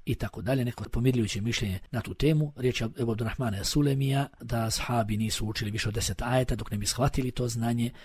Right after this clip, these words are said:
i dok ga ne bi sproveli. Riječ je Omer ibn Khattaba o gorljivosti, o želji ashaba za učenjem značenja Kur'ana, primjeri poslanika u sallallahu alejhi ve sellem objašnjavanja značenja kur'anskih ajeta, kako on svojim hadithima, govorom protumačio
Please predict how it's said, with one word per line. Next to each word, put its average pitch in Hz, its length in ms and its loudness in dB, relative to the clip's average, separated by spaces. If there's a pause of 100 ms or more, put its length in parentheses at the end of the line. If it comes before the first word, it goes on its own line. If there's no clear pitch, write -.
i 110 80 -4
dok 110 120 2
ga 110 60 0
ne 113 80 2
bi 101 80 -2
sproveli. 123 540 4 (380)
Riječ 135 220 2
je 139 40 2
Omer 123 120 0
ibn 110 200 0
Khattaba 131 720 0
o 117 280 -2
gorljivosti, 123 680 4
o 98 60 -2
želji 113 300 2
ashaba 104 440 -2
za 101 120 -4
učenjem 110 440 -2 (120)
značenja 113 420 0
Kur'ana, 123 520 0 (520)
primjeri 131 320 6
poslanika 120 480 2
u 107 60 -4
sallallahu 117 80 -2
alejhi - 0 -
ve 107 80 -2
sellem 120 160 0
objašnjavanja 110 680 0 (100)
značenja 107 420 0
kur'anskih - 560 -6
ajeta, 113 300 -2
kako - 280 -8
on 98 240 0
svojim 107 320 -4
hadithima, 101 680 -4
govorom 107 560 0
protumačio 107 720 -2